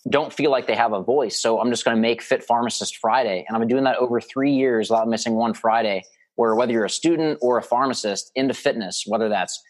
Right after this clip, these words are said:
physical or mental, or you're getting started, or, you know, whatever that change is. Uh, in my opinion, fitness is all about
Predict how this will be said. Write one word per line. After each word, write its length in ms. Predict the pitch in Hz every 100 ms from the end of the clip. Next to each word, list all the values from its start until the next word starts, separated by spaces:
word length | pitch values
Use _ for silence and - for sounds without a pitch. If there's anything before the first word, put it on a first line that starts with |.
| _ -
physical 360 | 180 165 170
or 220 | 165 135 110
mental, 360 | 139 156 165
or 220 | 156 131
you're 100 | 110
getting 240 | 104 127 104
started, 720 | - 160 156 156 151 147 139
or, 440 | 117 113 110 101 _ _ -
you 80 | 127
know, 100 | 120
whatever 420 | 120 156 160 160
that 320 | 139 135 -
change 580 | - - 147 151 147 -
is. 480 | 127 123 95 90 - _ _ -
Uh, 120 | 117
in 140 | 135 135
my 180 | 135
opinion, 460 | 131 - 165 151 123
fitness 420 | - 131 131 -
is 280 | 131 135 127
all 260 | 123 127 127
about 400 | 107 113 113